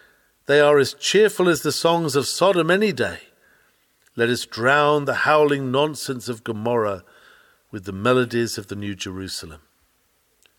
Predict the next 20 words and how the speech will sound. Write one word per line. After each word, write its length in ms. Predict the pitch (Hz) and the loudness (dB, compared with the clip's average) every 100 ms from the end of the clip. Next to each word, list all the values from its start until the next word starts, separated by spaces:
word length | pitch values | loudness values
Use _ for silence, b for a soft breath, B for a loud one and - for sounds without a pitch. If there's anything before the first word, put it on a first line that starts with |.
| _ _ _ _ _ _ _ _ _ _ _ | _ _ _ _ _ _ _ _ _ _ _
But 160 | 135 127 | -2 -2
to 100 | 135 | -6
conclude, 680 | - 127 - 104 90 82 _ _ b b b b | -6 -8 -6 -6 -6 -10 _ _ b b b b
I 120 | - | -4
would 240 | 113 151 143 | 0 2 2
that 100 | 131 | 2
every 280 | 135 131 143 | 2 0 -4
Christian 460 | - 139 - 139 | -2 -2 -2 -4
here 280 | 113 135 131 | -2 2 2
would 180 | 117 98 | 0 -2
labour 380 | 113 135 131 127 | 2 2 0 -4
to 120 | 117 | -4
be 140 | 110 | -6
impressed 560 | 104 - - 123 110 - | -6 -8 -6 -4 -6 -10
with 120 | 107 | -8
the 100 | 107 | -6
importance 720 | 101 - - 180 196 156 - | -8 -10 -4 -2 -2 -8 -8
of 100 | 123 | -8
the 80 | 113 | -8
subject 640 | - 127 120 117 113 - | -6 -6 -4 -6 -6 -12